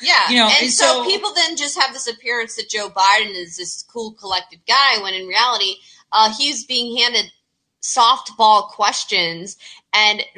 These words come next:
Speaker 1: Chris Wallace was working to undermine and fluster his opponent, and, and every question was a jab directed at President Trump,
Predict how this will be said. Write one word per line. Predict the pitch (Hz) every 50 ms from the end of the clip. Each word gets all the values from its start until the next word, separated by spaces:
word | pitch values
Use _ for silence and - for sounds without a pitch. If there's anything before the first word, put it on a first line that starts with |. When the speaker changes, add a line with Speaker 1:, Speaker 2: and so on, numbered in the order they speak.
| 220 226 _ _ _
Speaker 1:
Chris | - 294 285 - -
Wallace | 247 247 269 285 262 262
was | 240 226 180
working | 175 202 220 226 220 - 220 220 214 -
to | 214 214 202 180 - -
undermine | 202 247 277 269 254 226 208 190 185 185 185 190 190 190 180 - - 170
and | 180 185 180 180 170
fluster | - - - 214 233 - - - - - 208 196 190 185 190
his | 185 208 202 196 196
opponent, | 185 - - - 254 320 311 247 202 190 196 208 - - - - _ _ -
and, | 226 233 233 214 - - _ _ -
and | - 220 214 - - 247
every | 302 - 330 302 277 - -
question | 285 285 311 - - 262 247 233
was | 214 208 202 202
a | 196 190 190
jab | 165 - - 208 233 269 254 233 208 196 170
directed | 190 196 196 202 208 208 - 220 202
at | 196 185 -
President | 202 208 202 202 202 190 180 -
Trump, | - 277 247 247 240 233